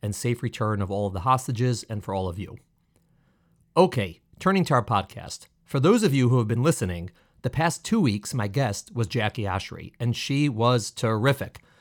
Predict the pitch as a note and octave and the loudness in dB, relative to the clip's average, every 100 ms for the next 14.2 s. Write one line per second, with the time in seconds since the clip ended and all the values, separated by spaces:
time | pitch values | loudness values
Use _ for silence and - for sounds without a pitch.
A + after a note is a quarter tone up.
0 | _ _ _ C3 B2+ - F#3+ A3 A#2+ G#2 | _ _ _ -2 -2 2 0 2 0 0
1 | C#3 B2 G#2 - A#2 G#2+ G2+ G#2 G2+ F3 | 2 2 2 -2 -2 -4 -2 -2 2 2
2 | - F#2+ G2+ - - F3 G3+ C#3 D3 C3 | 2 -4 -4 -8 0 2 4 4 2 0
3 | D3+ - - A#3+ - B2 - - - A#2+ | -4 -2 2 2 0 -10 -10 -10 -4 -2
4 | G#2+ A#2+ F#3 F#3+ B2+ - A#2+ A#2+ - - | 0 2 2 2 0 0 0 0 -2 -6
5 | B2 A2 - B2+ C3 - C3+ C#3+ - _ | -4 -4 -2 2 2 2 0 0 -2 _
6 | _ _ _ - G#2+ - A2 G#2 G2 F2+ | _ _ _ -2 0 2 0 0 -2 -4
7 | - _ _ _ - C3+ C#3 C3+ - A3+ | -14 _ _ _ -2 -2 0 -4 0 2
8 | D4 D#3 A#2+ A2 F#2+ G#2 F#2 F#2 G#2+ _ | 2 0 0 0 -2 -4 -4 -4 -6 _
9 | - C3 C#3+ C3+ G#3+ G3+ - _ - G3+ | -6 0 2 2 4 2 0 _ -6 0
10 | G3 A#2+ A2 A#2 A2 - C3+ G#2 - A#2+ | 2 4 2 0 -2 -2 -2 -2 -4 -2
11 | A2+ G#2+ A2+ B2 C#3+ G#2 G#2 - G#2 G#2 | 0 0 0 0 2 0 -4 -4 -4 2
12 | C3+ - - B2+ A2+ - F2 - - _ | 2 0 0 0 0 -2 -2 -4 -10 _
13 | - _ - D3+ E3 - B2+ C3 A#2 B2 | -20 _ 2 2 2 -4 0 2 4 4
14 | F2+ | 2